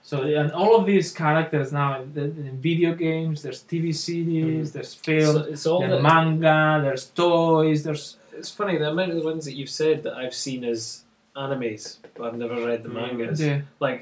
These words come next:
Speaker 2: the one that always comes to my head is Death Note.
Speaker 3: Yeah.
Speaker 1: Mm-hmm.
Speaker 2: Death Note's a
Speaker 1: Yeah.
Speaker 2: huge one.
Speaker 3: Yeah. That's actually one I should have brought in because I've got the whole series.
Speaker 2: Oh, do you?
Speaker 1: Yeah.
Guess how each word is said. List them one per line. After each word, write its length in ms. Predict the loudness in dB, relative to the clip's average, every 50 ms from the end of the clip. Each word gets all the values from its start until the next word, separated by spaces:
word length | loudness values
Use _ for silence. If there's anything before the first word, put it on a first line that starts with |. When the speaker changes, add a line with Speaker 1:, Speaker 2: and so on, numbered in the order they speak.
| -10
Speaker 2:
the 160 | -12 -8 -4 0
one 180 | 0 2 2
that 200 | 2 0 0 0
always 240 | -2 -2 -2 -2 -4
comes 200 | -6 -8 -10 -10
to 60 | -10 -6
my 140 | -4 -4 -2
head 200 | -2 -4 -6 -6
is 120 | -6 -8
Death 280 | -6 -6 -6 -6 -8 -14
Note. 140 | -20 -20 -20 _ _ _ _ _ _ _ _ _ -6
Speaker 3:
Yeah. 520 | -2 0 2 2 4 4 4 2 0 -2 -8 -10 _ 0
Speaker 1:
Mm-hmm. 220 | 2 2 2 2
Speaker 2:
Death 240 | 2 0 -2 -4 -4
Note's 240 | -8 -8 -8 -8 -10
a 80 | -6 -2
Speaker 1:
Yeah. 120 | 0 2
Speaker 2:
huge 180 | 2 0 0 0
one. 120 | -2 0
Speaker 3:
Yeah. 260 | 0 0 -2 -4 -6 -12 -16 -20 -20 _ _ _ _ _ _ _ _ _ -2
That's 220 | 0 0 2 4 4
actually 300 | 4 4 2 2 0 -2
one 140 | -2 -2 -4
I 40 | -4
should 180 | -4 -2 -4
have 80 | -2 0
brought 220 | 0 0 0 0 0
in 140 | 0 0 0
because 360 | -2 0 0 -2 -2 -2 -2
I've 140 | -4 -4 -2
got 200 | -2 -2 0 0
the 60 | 2
whole 160 | 0 0 0 0
series. 580 | -4 -4 -2 0 0 0 0 0 -4 -4 -2 0
Speaker 2:
Oh, 80 | 0 2
do 100 | 2 4
you? 160 | 2 2 2
Speaker 1:
Yeah. 160 | 0 -2 -6